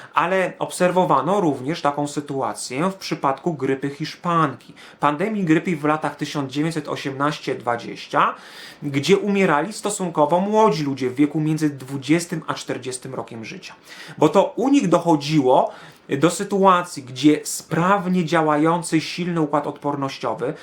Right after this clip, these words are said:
w wyniku nieswoistej odpowiedzi humoralnej i komórkowej doprowadzał do kaskady cytokin, nadmiernie rozwiniętego stanu zapalnego i obrzęku płuc,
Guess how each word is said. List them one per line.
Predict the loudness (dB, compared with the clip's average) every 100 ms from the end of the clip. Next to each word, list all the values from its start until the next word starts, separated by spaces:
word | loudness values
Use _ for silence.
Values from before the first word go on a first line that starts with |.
| -18 -8
w | -2 2
wyniku | 4 4 2 0 2 2 2
nieswoistej | 2 2 0 -2 0 2 0 -2 0 0 2
odpowiedzi | 0 0 0 2 2 0 -2 -4 -6 -8
humoralnej | -2 2 4 4 4 2 -2 -8 -10
i |
komórkowej | -4 -2 -2 -2 -2 0 -2 -6 -4
doprowadzał | -2 2 2 4 2 0
do | -2
kaskady | -2 -4 -2 -2 -2
cytokin, | -4 -4 -6 -4 -8 -8 -14 -10 -2
nadmiernie | -2 0 -4 -2 0 2
rozwiniętego | 2 0 0 0 2 0 0
stanu | 0 0
zapalnego | 0 0 0 0 0 2
i | 0
obrzęku | 0 -2 0 0 0 -4 -10 -10 -14
płuc, | -8 -4 -4 -6